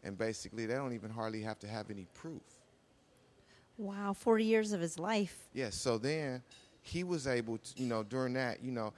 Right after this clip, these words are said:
Speaker 1: and then it was even crazy that they put somebody like me in a cell with them because I only had eighteen months, and here's this guy basically facing the rest of his life.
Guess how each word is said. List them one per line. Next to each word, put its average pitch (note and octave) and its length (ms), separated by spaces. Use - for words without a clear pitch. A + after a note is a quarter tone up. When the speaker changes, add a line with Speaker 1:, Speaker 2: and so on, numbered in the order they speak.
Speaker 1:
and C3 140
then G3+ 140
it F#3 80
was C#3+ 180
even A#2+ 180
crazy D3 400
that G#2 160
they A2+ 100
put C#3+ 240
somebody A2+ 420
like G2 180
me C3 200
in G#2+ 80
a G2+ 60
cell C3+ 280
with A#2 140
them G#2+ 120
because G2 240
I A#2+ 100
only C3 180
had G#2 120
eighteen A2 380
months, C3 240
and G#2+ 80
here's A#2 200
this C3+ 160
guy G2+ 200
basically G#2 500
facing G#2 400
the F#2+ 60
rest A2 320
of F2+ 60
his F#2+ 140
life. A2+ 320